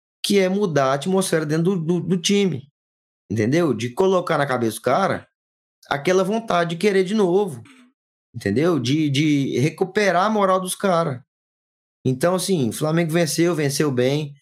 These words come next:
A gente tem que ver mais esse Flamengo. É lógico que a gente não pode levar muito de parâmetro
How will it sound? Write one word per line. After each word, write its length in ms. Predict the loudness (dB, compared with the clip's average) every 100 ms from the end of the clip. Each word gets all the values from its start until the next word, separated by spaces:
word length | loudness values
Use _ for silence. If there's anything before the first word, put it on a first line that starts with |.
| -20 -8 -4
A 60 |
gente 220 | -2 0
tem 160 | 0 -2
que 100 | -2 -8 -8 -6
ver 320 | -2 2 2
mais 360 | 2 0 0
esse 140 | -2 -2
Flamengo. 600 | -2 0 0 0 -2 -8 _ _ _ _ _ -2
É 80 |
lógico 360 | 2 2 0 0
que 40 |
a 60 | -2
gente 220 | -2 -2
não 120 | -4 -2
pode 260 | -2 0
levar 260 | 2 2 0
muito 220 | 0 -2
de 60 | -2
parâmetro 760 | 0 0 0 0 -2 -2 -6